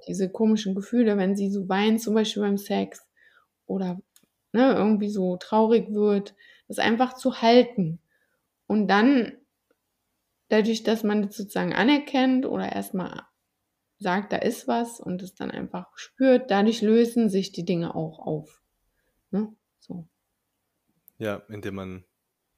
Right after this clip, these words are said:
Speaker 2: in die Gefühle auch reingeht.
Speaker 1: Genau.
Speaker 2: Indem man das, genau, was du gerade auch schon erwähnt hast, ist dieser Druck,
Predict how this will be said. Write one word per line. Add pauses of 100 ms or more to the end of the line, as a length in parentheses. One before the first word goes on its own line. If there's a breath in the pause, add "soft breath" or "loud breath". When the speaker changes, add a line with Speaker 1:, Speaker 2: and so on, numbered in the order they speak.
(380)
Speaker 2:
in
die
Gefühle
auch
reingeht. (1700)
Speaker 1:
Genau. (1000)
Speaker 2:
Indem
man
das, (800)
genau,
was
du
gerade
auch
schon (240)
erwähnt
hast,
ist
dieser (160)
Druck,